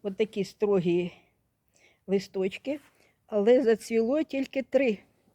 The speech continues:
Три, дивіться, три штучки, з кожного по одній штучки зацвіло, такі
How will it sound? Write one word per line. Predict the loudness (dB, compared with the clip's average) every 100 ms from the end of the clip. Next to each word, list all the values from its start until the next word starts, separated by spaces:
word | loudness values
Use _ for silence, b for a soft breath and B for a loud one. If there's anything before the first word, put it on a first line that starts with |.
| _
Три, | -2 -2 -2
дивіться, | -2 -2 -2 -2 -6
три | -2 -2
штучки, | -4 -10 -10 -8 -10
з | -6
кожного | 0 0 4 2
по | 2
одній | -6 0 0 0 _ _ _ _ _ _ _ _ _ _ _ _ _
штучки | -16 -10 -8 -6 -4
зацвіло, | -4 -6 -4 0 0
такі | -2 -6 -2 -2